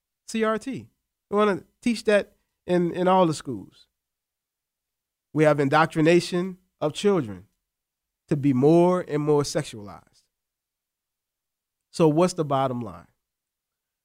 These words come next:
We are definitely under the judgment of God as a nation. And when you think of all these issues, we've been lulled to sleep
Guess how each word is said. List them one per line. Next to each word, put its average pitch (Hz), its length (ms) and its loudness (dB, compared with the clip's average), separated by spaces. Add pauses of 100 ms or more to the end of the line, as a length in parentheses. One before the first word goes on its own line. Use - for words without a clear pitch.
(220)
We 180 220 4
are 175 100 6
definitely 226 800 2
under 175 180 0
the 170 120 0
judgment 143 380 -2
of 139 100 -6
God 113 340 -6
as 117 140 -14
a 117 60 -12
nation. 107 520 -14 (340)
And 123 160 -6
when 139 140 -8
you 160 100 -4
think 202 340 0
of 165 120 -4
all 196 260 2
these 240 300 -2
issues, 156 540 -4 (400)
we've 160 140 -2
been 120 240 -2
lulled 185 400 2
to 226 100 -14
sleep 135 460 -6